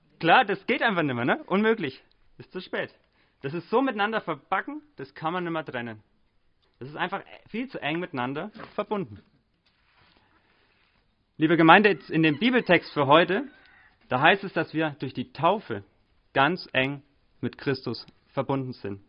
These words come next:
Ich lese aus dem Römerbrief, Kapitel sechs. „Wisst ihr nicht“, schreibt Paulus da,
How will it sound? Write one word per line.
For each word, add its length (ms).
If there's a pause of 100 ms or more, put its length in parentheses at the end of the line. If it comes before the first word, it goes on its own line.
(500)
Ich 120
lese 220
aus 100
dem 120
Römerbrief, 480 (360)
Kapitel 340
sechs. 280 (2250)
„Wisst 480
ihr 200
nicht“, 480 (960)
schreibt 340
Paulus 340
da, 200